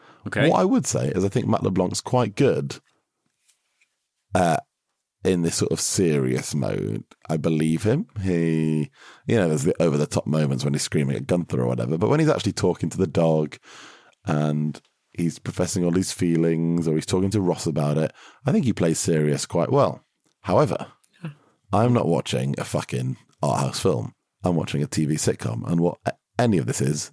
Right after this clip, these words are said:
Speaker 2: is not funny.
Speaker 1: That's true.
Speaker 2: Do you
Speaker 1: That
Speaker 2: know what
Speaker 1: is
Speaker 2: I mean?
Speaker 1: true. Perhaps Friends sort of feels like it's got the right to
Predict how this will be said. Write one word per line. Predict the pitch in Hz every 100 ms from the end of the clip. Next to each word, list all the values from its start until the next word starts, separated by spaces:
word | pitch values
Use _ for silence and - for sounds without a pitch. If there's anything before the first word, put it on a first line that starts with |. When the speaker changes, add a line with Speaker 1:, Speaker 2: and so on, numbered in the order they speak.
| -
Speaker 2:
is | 71
not | 78 65
funny. | 95 67 55 - _ _ _ _ _ _ _ _ _ _ _ _ _ _ -
Speaker 1:
That's | 175 147
true. | - - 196 170 156 170 - _ -
Speaker 2:
Do | 101
you |
Speaker 1:
That |
Speaker 2:
know | 107
what |
Speaker 1:
is | 131
Speaker 2:
I |
mean? | 156
Speaker 1:
true. | 147 113 95 107 123 _ _ _
Perhaps | 143 147 156 139
Friends | - 156 151 139
sort | - 147 135
of |
feels | - 147 135 123
like | 123 131
it's | -
got | 135 117
the | 117
right | 107 113 107 95 -
to | - 101 98 92